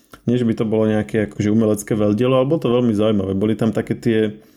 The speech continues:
momenty, že napríklad na konci bola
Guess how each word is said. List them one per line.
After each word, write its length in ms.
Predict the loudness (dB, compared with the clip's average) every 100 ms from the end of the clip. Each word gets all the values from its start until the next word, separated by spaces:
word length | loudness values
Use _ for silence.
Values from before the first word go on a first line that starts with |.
| _ -20 -20 _
momenty, 480 | 0 2 2 2 2 0
že 160 | 2 2 2 0 -4 -14 -10
napríklad 640 | -4 0 2 0 -2 -2 0
na 80 |
konci 320 | 0 -2 -2 0
bola 320 | 2 2